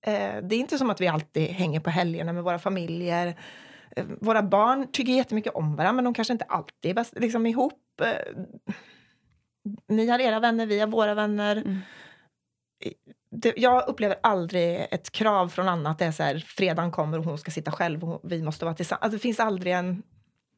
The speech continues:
Speaker 1: Och den tror jag är jätte, jätteviktig. Vi väljer alltid, va? Vi vill alltid vara med varandra. När det blir så blir det. Ja, då är vi med varandra.
Speaker 2: Mm. Men jag tror också att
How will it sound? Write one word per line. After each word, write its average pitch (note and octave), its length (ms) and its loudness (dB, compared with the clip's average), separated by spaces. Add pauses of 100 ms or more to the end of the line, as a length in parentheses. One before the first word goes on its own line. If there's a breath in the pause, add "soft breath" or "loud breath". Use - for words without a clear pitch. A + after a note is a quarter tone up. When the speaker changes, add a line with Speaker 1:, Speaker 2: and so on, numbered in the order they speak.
(180)
Speaker 1:
Och G3 80 0
den A3 220 2
tror E3+ 140 -2
jag D#3+ 100 0
är F3 200 -6
jätte, - 280 -2
jätteviktig. F3 500 -2
Vi F#3+ 80 6
väljer G3+ 400 2
alltid, - 240 -6
va? E2+ 80 -2
Vi A3 140 0
vill C#4 120 -2
alltid - 240 -2
vara B3 100 2
med B3 100 -4
varandra. - 360 -8
När A3 120 -4
det A3 60 -2
blir E4 200 0
så - 100 -6
blir - 140 0
det. - 100 -8
Ja, F4+ 160 2
då F#4 120 -4
är - 140 0
vi - 80 -12
med - 140 -10
varandra. G3 80 -2
Speaker 2:
Mm. G3+ 140 -4 (880 loud breath)
Men A3 120 2
jag A#3+ 100 2
tror B3 200 2
också A3 440 0 (240)
att F#3 280 -2